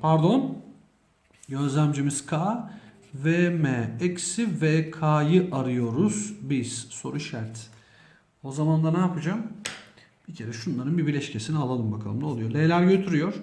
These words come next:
Topladığım zaman ne oluyor? Bu tarafa doğru. Aradaki açı doksan derece oldu. V kök iki, V kök iki olunca da ne yapıyorduk?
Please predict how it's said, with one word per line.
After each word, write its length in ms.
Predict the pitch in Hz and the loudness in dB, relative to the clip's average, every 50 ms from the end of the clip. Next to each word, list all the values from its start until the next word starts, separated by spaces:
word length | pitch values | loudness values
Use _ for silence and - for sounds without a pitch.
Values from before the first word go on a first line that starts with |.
| - - | -10 -8
Topladığım 520 | - 156 156 - 165 160 156 175 180 180 160 | -6 -6 -4 -2 0 2 4 6 6 6 4
zaman 320 | 151 147 143 143 147 165 | 2 2 2 2 2 2
ne 40 | 185 | 2
oluyor? 380 | 175 151 156 185 220 196 165 | 2 2 2 0 0 0 0
Bu 80 | 175 180 | -2 -2
tarafa 380 | 170 165 151 151 - 131 120 120 | -2 -2 -2 -2 -2 -4 -4 -2
doğru. 300 | 120 120 127 165 - 151 | -2 -2 -2 -2 -4 -4
Aradaki 340 | 147 143 147 156 151 156 | -4 -4 -4 -4 -4 -4
açı 220 | 151 156 - 147 127 | -4 -4 -4 -4 -4
doksan 460 | 127 123 123 - - 160 156 156 156 | -4 -4 -4 -4 -2 2 4 4 4
derece 280 | 143 123 123 117 120 117 | 4 4 2 0 0 0
oldu. 460 | 113 110 110 110 143 175 208 208 - - - - - - - - | 0 0 0 0 0 0 -2 -2 -4 -8 -12 -14 -16 -14 -6 0
V 220 | 143 170 185 180 | 4 4 4 4
kök 220 | 175 - 151 - - | 4 0 -2 -4 -4
iki, 240 | - - 196 180 160 | -4 0 0 2 4
V 160 | 165 165 160 | 2 2 2
kök 220 | - 160 156 - | 0 0 -2 -2
iki 100 | - - | 0 2
olunca 440 | 156 151 165 190 180 160 151 135 135 | 4 6 6 6 6 6 6 4 4
da 80 | 160 160 | 6 6
ne 60 | 180 | 6
yapıyorduk? 560 | 190 180 160 - 156 147 156 262 - - | 6 4 6 6 6 6 6 4 2 0